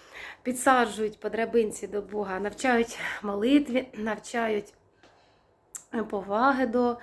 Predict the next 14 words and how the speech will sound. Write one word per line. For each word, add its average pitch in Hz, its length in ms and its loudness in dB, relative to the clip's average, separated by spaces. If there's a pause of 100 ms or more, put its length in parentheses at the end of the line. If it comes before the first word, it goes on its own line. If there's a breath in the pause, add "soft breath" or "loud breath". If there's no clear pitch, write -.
(1200 loud breath)
до 220 180 4
Божественного 262 840 6
в 254 60 -6
собі, 262 680 2 (220 loud breath)
навчають 220 520 -2
поважати 208 480 -6
в - 40 -6
собі 214 280 -4
Творця, 247 680 0 (400 loud breath)
відчувати 214 440 -4
себе 190 240 -12
частиною 302 520 4
світу. 285 560 0 (380 loud breath)
І 285 260 6